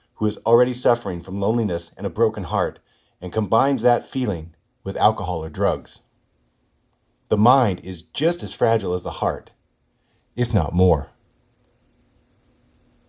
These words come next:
He had been on one of his three or four day drinking binges again, jotting down any random thoughts or words that normally came to mind in one of his drunken stupors, and these words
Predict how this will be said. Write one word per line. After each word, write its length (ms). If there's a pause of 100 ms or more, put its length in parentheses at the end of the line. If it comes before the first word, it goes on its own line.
(1080)
He 140
had 180
been 240
on 160
one 140
of 80
his 180
three 320
or 140
four 260
day 180
drinking 400
binges 300
again, 480 (500)
jotting 340
down 300
any 220
random 380
thoughts 420
or 80
words 380
that 100
normally 320
came 320
to 100
mind 320
in 180
one 140
of 60
his 100
drunken 320
stupors, 560 (560)
and 160
these 160
words 360